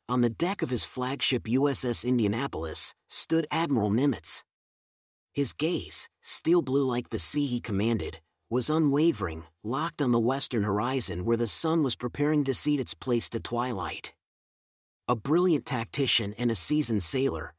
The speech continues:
Nimitz was not just a man, he was the embodiment of the American naval spirit. His unflinching resolve, even in the face of the gravest adversities,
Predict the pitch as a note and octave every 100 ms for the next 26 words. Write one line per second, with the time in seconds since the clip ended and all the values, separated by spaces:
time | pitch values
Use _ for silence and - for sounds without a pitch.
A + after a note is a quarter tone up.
0 | _ A2+ E3 F#3 E3+ C#3 A#2+ C3+ D3+ D3+
1 | - C#3 - G#2 B2+ B2 E2 - - _
2 | _ E3+ F#3+ F3+ C3+ B2 G2 C#3 E3 C3
3 | G#2 F#2 A2+ A#2 G#2+ G#2 C3+ C#3 A#2+ G2+
4 | G#2 A2+ A2 - - G2+ D#2+ - - _
5 | _ _ _ _ _ _ _ _ C#3+ D#3+
6 | F3 E3 - D#3+ E3+ A#2+ G2 F2+ B2 A#2
7 | E2+ - - _ E3+ G3 F#3+ E3 A#2+ -
8 | D3+ D#3+ D3+ G#2 F#2+ G2 C3+ D#3 C3+ -
9 | F#2 F#2 A#2+ A#2+ E2+ E2 D#2+ -